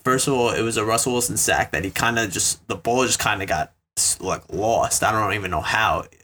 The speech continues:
The best is when Pete Carroll, you could see him audibly <laughs> saying, just like, "How did that happen?" And he's just, like, so nonchalant about it. It's amazing.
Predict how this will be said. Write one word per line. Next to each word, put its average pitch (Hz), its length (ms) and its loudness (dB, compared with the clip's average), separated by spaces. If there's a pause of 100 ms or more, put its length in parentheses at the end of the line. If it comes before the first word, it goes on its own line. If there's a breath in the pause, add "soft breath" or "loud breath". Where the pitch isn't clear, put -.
(340)
The - 60 -6
best 117 200 2
is 131 80 2
when 104 100 -2
Pete 113 240 -2
Carroll, 107 260 4
you 95 60 -2
could 87 180 -4
see 113 200 2
him 98 100 0
audibly 107 360 0
<laughs> - 20 0
saying, 113 380 2
just 107 140 -4
like, 104 140 0
"How 131 140 0
did 156 100 2
that 151 260 4
happen?" - 460 -6
And 107 140 -4
he's 107 140 -2
just, 107 140 -4
like, 107 160 -2
so 107 180 0
nonchalant 104 640 0
about 82 260 -2
it. 90 80 -4
It's 87 140 -4
amazing. 101 500 -2